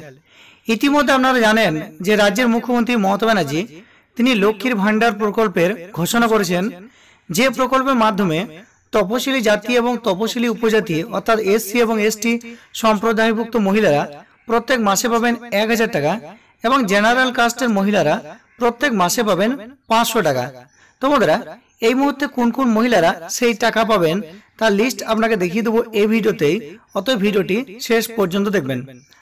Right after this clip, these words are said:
তার আগে আপনাদের কাছে ছোট্ট একটা রিকোয়েস্ট, আপনারা যদি এই চ্যানেল থেকে আগামীতে এই ধরনের ইন্টারেস্টিং এবং হেল্পফুল ভিডিও পেতে চান, তাহলে অবশ্যই চ্যানেলটিকে সাবস্ক্রাইব করে পাশের বেল আইকনে প্রেস করে নোটিফিকেশনটা অল করে দেবেন এবং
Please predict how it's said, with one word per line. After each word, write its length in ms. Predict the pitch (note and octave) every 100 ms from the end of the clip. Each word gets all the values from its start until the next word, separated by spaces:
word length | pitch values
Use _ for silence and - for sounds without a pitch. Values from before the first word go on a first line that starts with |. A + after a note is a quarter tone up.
| _
তার 140 | G3+ G3+
আগে 120 | D3+ D3 - - _ -
আপনাদের 260 | A3+ A#3+ C4
কাছে 140 | C#4 C#4 C4+
ছোট্ট 220 | B3 C4 B3+
একটা 140 | C4 A3+
রিকোয়েস্ট, 320 | A3 F3 F3 F3 - _ _ -
আপনারা 240 | G#3 A3+ C4
যদি 120 | C4+ B3
এই 60 | A#3+
চ্যানেল 200 | A#3 A#3+
থেকে 120 | A#3+ G#3
আগামীতে 360 | G#3 G#3+ E3 D3+ G#3 D3+ G#3 - _ F#3+
এই 60 | A3
ধরনের 260 | B3 C4 C4 G#3
ইন্টারেস্টিং 500 | G#3+ A#3 A#3 A#3 F#3 G3 F3+ F#3
এবং 100 | G#3 F3
হেল্পফুল 360 | A3 G3 A#3+ A3
ভিডিও 160 | G#3 A3+
পেতে 140 | A3 F3
চান, 140 | D3+ F#3+ D3+ F#3+ _ _
তাহলে 200 | A#3 A#3+ A#3
অবশ্যই 320 | F3+ G#3 C#4 B3+
চ্যানেলটিকে 340 | B3 A#3+ A#3+ A#3+
সাবস্ক্রাইব 420 | F#3 - G#3+ A3+ A3+
করে 140 | D#3+ F3 A3 F#3 _ _ -
পাশের 320 | G#3+ G3+ C4+ A#3+
বেল 140 | A3+ A3+
আইকনে 220 | A3+ A#3 A#3
প্রেস 200 | A3 A3
করে 160 | G3 D#3+ A3 E3 - _ F#3
নোটিফিকেশনটা 600 | G3+ A3+ A#3 B3 A#3 A#3+ A#3 F#3+
অল 80 | G3+ G#3+
করে 100 | F#3+
দেবেন 180 | D#3 G3 G3 G#3 - -
এবং 100 | G#3+